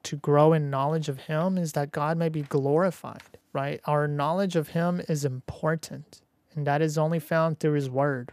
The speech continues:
right? We know God exists when we look at creation. We know more about this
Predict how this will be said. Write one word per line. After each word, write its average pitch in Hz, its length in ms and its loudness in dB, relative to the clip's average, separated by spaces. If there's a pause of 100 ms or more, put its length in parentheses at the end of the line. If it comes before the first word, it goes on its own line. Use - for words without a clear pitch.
right? 135 280 -6 (300)
We 170 100 4
know 180 420 2
God 196 240 4
exists 147 720 -2 (220)
when 151 160 0
we 139 80 -2
look 135 240 -2
at 127 100 -4
creation. 143 640 0 (1080)
We 165 100 4
know 175 320 6
more 170 340 4
about 160 340 4
this 165 340 4